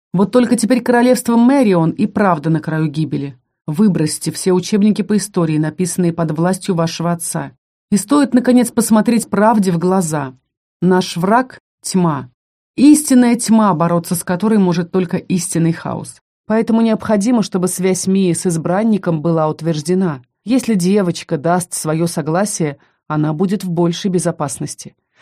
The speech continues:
А вместе со слиянием и сила Мии значительно возрастёт». Распахнула глаза, пошевелила пальцами.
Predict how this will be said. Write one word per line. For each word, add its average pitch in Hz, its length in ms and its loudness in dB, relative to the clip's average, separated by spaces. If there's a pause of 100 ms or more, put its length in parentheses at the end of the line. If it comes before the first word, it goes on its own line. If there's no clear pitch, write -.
А 185 120 0
вместе 226 440 0
со 185 140 -2
слиянием 185 640 0
и - 200 -4
сила 185 440 0
Мии 185 400 2
значительно 151 720 -4
возрастёт». 143 720 -10 (1120)
Распахнула 262 580 4
глаза, 262 540 2 (420)
пошевелила 196 520 0
пальцами. 156 680 -8